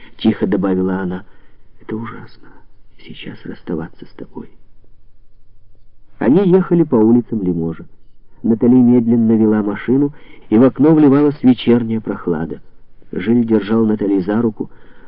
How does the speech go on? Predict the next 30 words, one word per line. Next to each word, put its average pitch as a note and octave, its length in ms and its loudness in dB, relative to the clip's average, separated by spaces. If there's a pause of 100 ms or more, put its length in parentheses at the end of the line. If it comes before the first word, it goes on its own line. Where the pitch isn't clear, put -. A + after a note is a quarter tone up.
Он B2+ 140 6
ни C#3 80 6
о D3 100 4
чём E3 240 0
не D#3+ 100 4
думал, C#3 480 2 (120)
и B2 60 -10
лишь C3+ 280 -12
смутно D#3 380 -2
ощущал, B2+ 760 -6 (260)
что - 180 -2
это A2+ 160 2
полное D3+ 420 2
отсутствие B2+ 720 0
мыслей D3 520 2 (220)
и C3 60 4
есть A#2+ 520 0 (140)
подлинное A2+ 680 -2
счастье. - 840 -18 (1600)
Потом D3+ 340 0
он A2 180 -4
пересел G#2 380 -2
в - 100 -16
такси D#3 440 -6 (380)
и B2+ 80 0
в A2 80 -6
том D#3 200 0
же B2+ 120 -2
состоянии G#2 560 -4
гипноза C3+ 560 -2